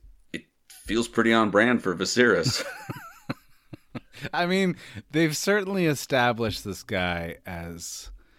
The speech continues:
Speaker 2: I mean, they've done a lot of work to make this guy have a history with both of these characters and keep secrets from both characters,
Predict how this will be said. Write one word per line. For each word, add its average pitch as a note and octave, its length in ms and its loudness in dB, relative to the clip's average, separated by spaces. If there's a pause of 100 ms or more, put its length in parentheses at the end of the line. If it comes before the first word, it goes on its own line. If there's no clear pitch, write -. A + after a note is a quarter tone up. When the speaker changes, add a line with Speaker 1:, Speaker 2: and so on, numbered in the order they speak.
(1400)
Speaker 2:
I D3 80 -4
mean, D3+ 160 2
they've D#3 180 2
done F3+ 180 2
a D3 100 2
lot B2+ 260 0
of A2 80 -4
work G2+ 260 -6
to A2 140 -10
make F#2+ 240 -6
this F#2+ 240 -10
guy F#2 680 -8
have A2 300 -8
a G2+ 80 -8
history F3+ 420 0
with A#2+ 220 2
both D#3+ 220 4
of C#3+ 120 0
these A2+ 220 -2
characters G#2 1040 -4 (960)
and B2+ 200 2
keep G3+ 220 -6
secrets B3 480 -2
from A2 120 -10
both F#2 240 -6
characters, - 760 -14